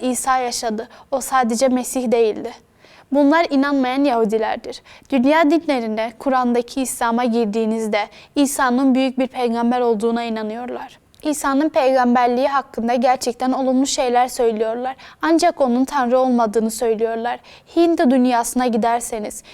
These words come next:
insanların şunu söylediğini görürsünüz. "Evet, o büyük bir adamdı. Aslında o sadece başka bir tanrıydı." Ve böylece İsa'nın dünya tarihinde ve kültürlerinde kelimenin tam anlamıyla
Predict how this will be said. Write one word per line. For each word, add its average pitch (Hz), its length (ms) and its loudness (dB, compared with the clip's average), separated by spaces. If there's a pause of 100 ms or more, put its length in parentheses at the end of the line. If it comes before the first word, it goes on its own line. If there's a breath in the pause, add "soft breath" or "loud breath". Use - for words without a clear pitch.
(120)
insanların 277 580 2
şunu 262 260 0
söylediğini 233 600 2
görürsünüz. 220 600 -2 (260 loud breath)
"Evet, 349 320 4
o 294 160 4
büyük 302 240 2
bir 254 140 4
adamdı. 220 420 -4 (260 loud breath)
Aslında 269 440 2
o 277 40 0
sadece 269 500 2
başka 262 320 0
bir 247 100 0
tanrıydı." 220 560 -4 (420 loud breath)
Ve 254 160 2
böylece 285 500 4
İsa'nın 240 580 0
dünya 240 300 2
tarihinde 233 640 0
ve 233 120 4
kültürlerinde 226 920 -2
kelimenin 269 600 0
tam 262 220 -2
anlamıyla 233 640 -2